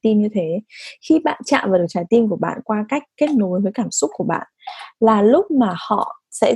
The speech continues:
chạm vào được trái tim của họ và họ sẽ cảm thấy, "Ôi, người phụ nữ này thật sự rất tuyệt vời, họ mang đến những cái cảm giác khác đến cho mình. Họ không phải là những người đàn ông mặc váy khác và, và tôi muốn làm điều gì đấy thật đặc biệt cho người phụ nữ này." Đó,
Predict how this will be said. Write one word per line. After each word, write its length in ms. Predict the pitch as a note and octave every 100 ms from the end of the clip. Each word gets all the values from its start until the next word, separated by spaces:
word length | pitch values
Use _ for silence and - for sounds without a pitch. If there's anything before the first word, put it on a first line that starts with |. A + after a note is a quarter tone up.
| -
chạm 280 | - C#4 A#3+
vào 140 | F#3+
được 120 | F3 D#3+
trái 180 | - D#3
tim 180 | G#3 G#3
của 180 | G3+ D#3+ C#3+
họ 300 | E3+ - - _ _ - -
và 240 | F3+ F3+
họ 200 | - A3+ G#3
sẽ 120 | - -
cảm 220 | G#3+ E3
thấy, 220 | F3 - _
"Ôi, 260 | C4 C4 B3+
người 160 | A#3 G3+
phụ 120 | -
nữ 80 | G#3
này 140 | B3 B3+
thật 120 | A3+
sự 340 | - - - G3+
rất 120 | C#4
tuyệt 140 | B3+ G3
vời, 180 | F#3+ F3+
họ 140 | F#3+ -
mang 260 | G3 G#3+ G#3+
đến 140 | F3+
những 120 | F3
cái 120 | - A#3
cảm 220 | G#3 D3
giác 180 | G3 A#3
khác 180 | - C#4
đến 120 | A#3 F#3+
cho 140 | A3
mình. 220 | G#3+ G3 D#3+ - - - - - - -
Họ 220 | A3+ -
không 240 | - C4 C4+ C4+
phải 120 | G#3+
là 80 | E3
những 200 | E3 A3
người 100 | A3
đàn 160 | F#3+
ông 320 | - A#3 A3+ A3+
mặc 180 | G3 G3+ G3
váy 300 | G3 F#3 G3+
khác 260 | D#4 D#4+ F4+ D4
và, 220 | A#3+ G3+ F#3 - - - - _ _ - G3+
và 120 | A3 G#3+
tôi 160 | C4+ C#4
muốn 200 | C4 A3+
làm 220 | B3+ B3+
điều 120 | G#3+
gì 100 | G3
đấy 100 | E3+ E3+
thật 100 | A#3
đặc 120 | - E3+
biệt 60 | E3
cho 140 | C#3+ G3+
người 120 | F3+ -
phụ 100 | -
nữ 100 | D#3
này." 180 | G#3 F3+ D3 _ _ _ _
Đó, 400 | - F#3 F3+ D4